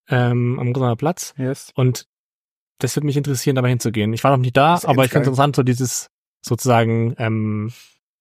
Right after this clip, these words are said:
Speaker 1: wie sagt man, Comic-Strip, oder? Also, dass man so auf so einen Com-, dass man so auf so einen,
Speaker 2: Ein
Speaker 1: nee, nicht Comic-Strip, sondern,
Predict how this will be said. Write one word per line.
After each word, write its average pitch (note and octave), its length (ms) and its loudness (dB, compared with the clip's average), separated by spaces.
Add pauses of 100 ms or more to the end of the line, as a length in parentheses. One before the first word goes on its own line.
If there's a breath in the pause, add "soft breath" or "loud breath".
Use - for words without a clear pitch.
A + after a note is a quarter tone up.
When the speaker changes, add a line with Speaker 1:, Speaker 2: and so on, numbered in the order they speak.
(640)
Speaker 1:
wie - 40 -20
sagt B2+ 160 -4
man, A#2+ 260 -6 (120)
Comic-Strip, B2 540 -4
oder? F3+ 120 -2
Also, C#3 120 2
dass A#2+ 100 0
man B2 120 2
so B2+ 60 4
auf A#2+ 80 0
so - 100 -6
einen A#2+ 120 2
Com-, C#3 240 -4
dass B2+ 140 -4
man B2 120 0
so B2 120 0
auf A#2+ 140 -2
so - 100 -6
einen, A2+ 240 -4
Speaker 2:
Ein A2+ 60 -2
Speaker 1:
nee, A2+ 100 4
nicht B2 140 -2
Comic-Strip, C3+ 300 -6
sondern, B2 280 -4